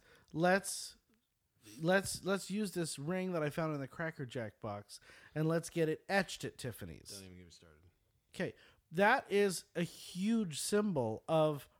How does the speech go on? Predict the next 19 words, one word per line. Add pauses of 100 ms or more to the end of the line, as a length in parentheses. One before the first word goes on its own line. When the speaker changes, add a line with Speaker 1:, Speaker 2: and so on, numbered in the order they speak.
(120)
Speaker 1:
her (220)
compromising. (420)
Where
before,
I
don't
think
she
Speaker 2:
Yeah.
Speaker 1:
would,
I
don't
think
she
would
compromise. (320)
Speaker 2:
Okay,
Sean,
you,